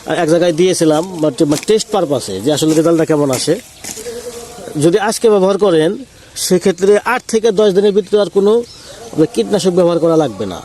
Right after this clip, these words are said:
আট থেকে দশ দিন পোকা থেকে দূর থাকবে। ঠিক, আপনি কিন্তু অবশ্যই জানেন যে বেগুন খেতে কিন্তু স্প্রে করা লাগে। এটা এমনও কিছু কিছু কৃষক আছে যে একদিন পর পর স্প্রে করে।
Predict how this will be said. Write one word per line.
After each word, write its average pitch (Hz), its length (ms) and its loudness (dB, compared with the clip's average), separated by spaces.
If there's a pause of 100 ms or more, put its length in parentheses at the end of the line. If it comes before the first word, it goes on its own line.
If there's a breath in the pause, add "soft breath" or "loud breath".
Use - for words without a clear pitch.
আট 160 220 -4
থেকে 165 220 0
দশ 165 240 2
দিন 185 180 2
পোকা 165 260 0
থেকে 143 200 0
দূর 147 180 2
থাকবে। - 340 -12 (1500 loud breath)
ঠিক, 165 100 0
আপনি 175 240 -2
কিন্তু 202 160 2
অবশ্যই 196 240 2
জানেন 196 260 2
যে 185 100 4
বেগুন 175 260 4
খেতে 180 200 2
কিন্তু 190 220 2
স্প্রে 180 180 0
করা 196 160 4
লাগে। 196 260 4
এটা 196 160 2
এমনও 185 340 2
কিছু 196 180 0
কিছু 196 200 0
কৃষক 190 280 0
আছে 202 200 2
যে 208 80 4
একদিন 196 280 2
পর 202 160 0
পর 185 160 4
স্প্রে 143 220 -2
করে। 95 280 -6